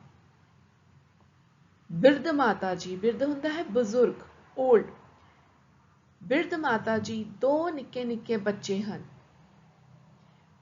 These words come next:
ਮਾਤਾ ਜੀ ਜਿਹੜੇ ਹਨ, ਉਹ ਗੁਰੂ ਗੋਬਿੰਦ ਸਿੰਘ ਜੀ ਦੇ ਮਾਤਾ ਜੀ ਹਨ, ਔਰ ਉਹਨਾਂ ਦੇ ਨਾਲ ਦੋ ਛੋਟੇ ਛੋਟੇ ਬੱਚੇ ਹਨ, ਜਿਹੜੇ ਕਿ ਇੱਕ ਜ਼ੋਰਾਵਰ ਸਿੰਘ ਔਰ ਇੱਕ ਫਤਿਹ ਸਿੰਘ ਹੈ। ਔਰ ਹਨੇਰੀ ਰਾਤ ਹੈ,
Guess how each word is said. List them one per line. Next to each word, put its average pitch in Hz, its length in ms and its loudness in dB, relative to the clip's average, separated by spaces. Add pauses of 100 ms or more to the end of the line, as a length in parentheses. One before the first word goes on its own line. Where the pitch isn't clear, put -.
(320)
ਮਾਤਾ 208 360 6
ਜੀ 247 120 -4
ਜਿਹੜੇ 254 300 0
ਹਨ, 262 220 -6 (260)
ਉਹ 240 60 -4
ਗੁਰੂ 220 200 -2
ਗੋਬਿੰਦ 214 420 2
ਸਿੰਘ 240 240 -8
ਜੀ 220 120 -8
ਦੇ 202 100 -4
ਮਾਤਾ 196 360 -6
ਜੀ 220 200 -10
ਹਨ, 247 200 -10 (1120)
ਔਰ 233 100 2
ਉਹਨਾਂ 320 360 4
ਦੇ 320 140 -2
ਨਾਲ 226 300 4
ਦੋ 233 200 8
ਛੋਟੇ 202 320 -2
ਛੋਟੇ 196 300 -6
ਬੱਚੇ 190 360 -4
ਹਨ, 247 200 -6
ਜਿਹੜੇ 202 260 0
ਕਿ 202 120 -12
ਇੱਕ 208 260 -10
ਜ਼ੋਰਾਵਰ 220 520 -2
ਸਿੰਘ 285 340 -10
ਔਰ 202 120 -2
ਇੱਕ 226 340 -4 (340)
ਫਤਿਹ 220 300 -2
ਸਿੰਘ 190 340 -8
ਹੈ। 170 120 -10 (400)
ਔਰ 285 100 0
ਹਨੇਰੀ 269 640 -2
ਰਾਤ 214 360 2
ਹੈ, 196 140 -4